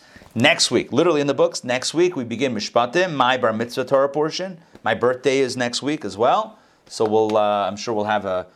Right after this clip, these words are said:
bit of a D P P celebration. I think my birthday is on Tuesday. I should probably check it up right now. Let's check it out quickly.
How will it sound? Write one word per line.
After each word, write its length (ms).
bit 80
of 80
a 60
D 180
P 140
P 440
celebration. 880
I 60
think 180
my 120
birthday 340
is 140
on 200
Tuesday. 640
I 20
should 180
probably 220
check 240
it 80
up 140
right 140
now. 320
Let's 160
check 260
it 60
out 220
quickly. 440